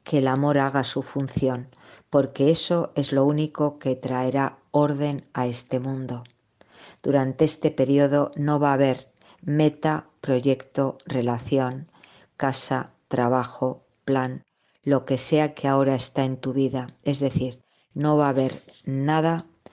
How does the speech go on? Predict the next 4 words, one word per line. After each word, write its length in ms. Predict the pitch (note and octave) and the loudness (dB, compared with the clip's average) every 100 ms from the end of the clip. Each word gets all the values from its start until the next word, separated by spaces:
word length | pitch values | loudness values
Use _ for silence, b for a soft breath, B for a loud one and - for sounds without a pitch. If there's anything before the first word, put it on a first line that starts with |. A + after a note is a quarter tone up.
| B | B
externo 840 | - B2+ - D3+ D3 D3 D3+ D3+ - | -6 -4 0 2 2 0 -2 -4 -6
que 160 | - C#3 | -4 -4
pueda 540 | - D#3 D#3+ C#3 B2+ | 2 4 4 2 -2
calmarnos 1040 | C#3 C3 C3+ C3+ C3 C3 C3+ C3+ C3 - | -2 0 0 0 -2 -2 -4 -6 -8 -12